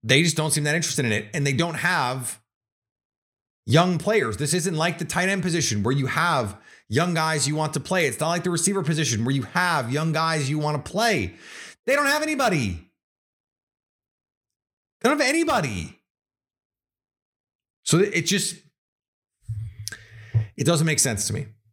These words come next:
It doesn't make sense to me. So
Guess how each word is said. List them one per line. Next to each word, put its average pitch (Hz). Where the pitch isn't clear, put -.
It 131
doesn't 180
make 190
sense 233
to 110
me. -
So 135